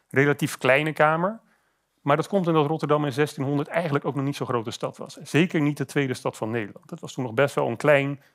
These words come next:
stadje. Dus die kamer van de V O C was ook klein. Maar de V O C werd zo groot dat zelfs die kleine kamer belangrijk werd voor de Rotterdamse economie. En ook andersom,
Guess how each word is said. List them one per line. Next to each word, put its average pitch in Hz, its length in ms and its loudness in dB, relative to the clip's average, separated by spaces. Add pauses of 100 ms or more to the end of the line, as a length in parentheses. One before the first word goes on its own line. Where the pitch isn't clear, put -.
(120)
stadje. - 460 -6 (340)
Dus - 180 -6
die 139 80 -14
kamer 151 260 2
van 139 100 -2
de 143 80 0
V 127 300 2
O 143 40 2
C 147 40 6
was 147 140 2
ook 135 140 -2
klein. 127 400 0 (520)
Maar 139 140 4
de 156 60 4
V 165 180 4
O 165 40 4
C 165 240 4
werd 156 140 4
zo 208 280 2
groot 135 500 0 (300)
dat 131 160 -2
zelfs 175 240 4
die 170 120 -4
kleine 185 300 4
kamer 190 360 2
belangrijk 160 500 4
werd 160 160 -2
voor 151 140 -8
de 143 60 -2
Rotterdamse 143 480 -4
economie. 131 500 -6 (460)
En 180 160 4
ook 175 120 2
andersom, 175 680 0